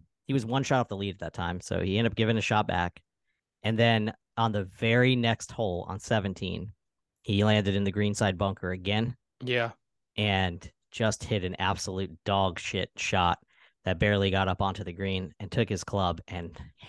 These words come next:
Speaker 1: hammered the sand in a
Speaker 2: Listen,
Speaker 1: total meltdown. Yeah.
Speaker 2: we're
Speaker 1: But he
Speaker 2: human.
Speaker 1: played
Speaker 2: Doesn't
Speaker 1: great,
Speaker 2: matter
Speaker 1: but
Speaker 2: what level you play at, right? I mean,
Speaker 1: You're right.
Speaker 2: it's hard to forget about the shot before. No matter how much they practice that mentally, right?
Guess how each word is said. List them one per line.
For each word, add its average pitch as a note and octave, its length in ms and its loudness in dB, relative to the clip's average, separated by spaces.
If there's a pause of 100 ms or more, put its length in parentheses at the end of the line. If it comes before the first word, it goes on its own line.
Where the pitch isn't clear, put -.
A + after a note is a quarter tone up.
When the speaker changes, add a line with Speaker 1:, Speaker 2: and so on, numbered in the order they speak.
(140)
Speaker 1:
hammered D3+ 580 6
the F#2 80 -4
sand - 460 -4 (560)
in A2 80 0
a G#2+ 40 4
Speaker 2:
Listen, A2+ 160 4
Speaker 1:
total G#2 160 2
meltdown. F#2 500 -2
Yeah. - 140 -2
Speaker 2:
we're E3 40 2
Speaker 1:
But - 60 -4
he G3+ 100 -2
Speaker 2:
human. F3+ 240 8
Speaker 1:
played G3 180 8
Speaker 2:
Doesn't - 140 2
Speaker 1:
great, G#2 40 4
Speaker 2:
matter G3+ 160 8
Speaker 1:
but F#3 60 8
Speaker 2:
what F#3 120 6
level F#3 260 6
you D3 140 4
play A#2+ 280 0
at, F2+ 180 -6 (480)
right? F3 280 2 (640)
I D#3+ 40 -2
mean, D#3+ 260 0 (440)
Speaker 1:
You're E3 140 8
right. D3+ 60 10
Speaker 2:
it's D#3+ 80 4
hard F3+ 400 2
to F3 100 -2
forget D#3 520 0
about C3 300 -4
the C3 80 -6
shot - 380 2
before. - 460 -2 (340)
No F3+ 80 -2
matter F3+ 200 4
how D3+ 260 4
much E3 420 -2
they D3 220 0
practice D3 520 0
that D#3 260 0
mentally, F3 600 -4 (340)
right? D3+ 240 2